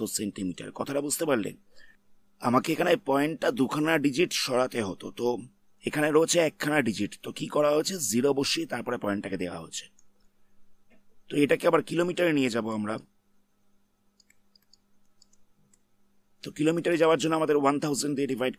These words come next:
করতে হয়, তাহলে এখানটা লিখছি by দিয়ে ওয়ান থাউজেন্ড। তো এবার আমাদের পয়েন্টটাকে আরও তিনটে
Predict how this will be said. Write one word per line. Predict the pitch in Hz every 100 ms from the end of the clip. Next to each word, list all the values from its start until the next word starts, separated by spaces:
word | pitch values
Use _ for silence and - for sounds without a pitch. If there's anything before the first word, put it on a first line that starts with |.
| 123
করতে | - 110
হয়, | 104 104 - _ - - _ _ _ _ _ _ _ - - -
তাহলে | - 123
এখানটা | 123 135 135
লিখছি | - 160 147 104
by | 113 123 120
দিয়ে | 143 131
ওয়ান | 117 123 123
থাউজেন্ড। | 101 85 - 87 - _ _ _ _ _ _ _ _ _ _ _ _ _ _ _ _ _ _ -
তো | 135 123 - _ 151
এবার | 160 170
আমাদের | 175 190 -
পয়েন্টটাকে | 160 156 160 170 160 151
আরও | 151 151
তিনটে | 151 151 160